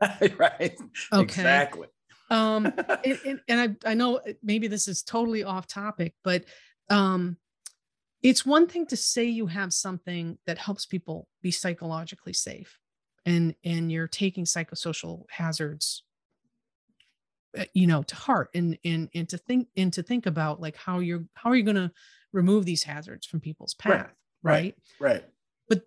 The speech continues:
Speaker 2: but this was a great example, right? The pint of Juneteenth ice cream and saying, "Look, we're, we're supporting African-American, uh, you know, Black workers." I, I,
Speaker 1: Right, right,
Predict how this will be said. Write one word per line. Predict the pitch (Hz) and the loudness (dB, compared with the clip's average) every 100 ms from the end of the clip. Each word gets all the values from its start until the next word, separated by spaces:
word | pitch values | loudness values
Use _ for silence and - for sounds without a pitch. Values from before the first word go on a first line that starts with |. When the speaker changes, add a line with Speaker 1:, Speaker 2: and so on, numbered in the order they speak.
| _ | _
Speaker 2:
but | 208 208 | -2 4
this | 269 | 4
was | 294 240 | 4 0
a | |
great | 196 202 196 | 2 2 2
example, | 214 277 311 - 143 147 | -2 -2 -2 -4 -10 -4
right? | 165 185 208 | 0 0 0
The | 185 | -6
pint | - 202 226 208 | -4 -2 -2 -4
of | 180 170 180 | -6 -10 -6
Juneteenth | 196 202 180 180 - | -2 -2 -2 -4 -4
ice | 208 254 - | -2 -2 -2
cream | - 151 165 165 175 | -4 -6 -6 -8 -6
and | 175 170 | -4 -4
saying, | 180 165 160 165 160 170 | -4 -4 -4 -6 -6 -2
"Look, | 269 269 185 _ - | 0 2 0 _ -8
we're, | 175 180 - | -6 -6 -6
we're | 175 170 | -4 -4
supporting | - 180 - 165 165 165 170 175 _ _ _ _ _ _ _ _ _ _ _ _ _ _ - | -4 -8 -8 -6 -4 -6 -6 -10 _ _ _ _ _ _ _ _ _ _ _ _ _ _ -8
African-American, | 156 180 - 180 202 226 226 185 175 160 - _ - | -8 -8 -4 0 0 0 -2 -2 -2 -4 -10 _ -12
uh, | 160 160 185 - 220 220 _ _ - | -8 -8 -12 -18 -20 -20 _ _ -4
you | 170 | -2
know, | 160 | -2
Black | 160 170 - | -6 -8 -10
workers." | 294 151 147 - 190 | -12 -8 -8 -8 -4
I, | 165 | -2
I, | 180 | -2
Speaker 1:
Right, | 156 | -2
right, | 135 | -6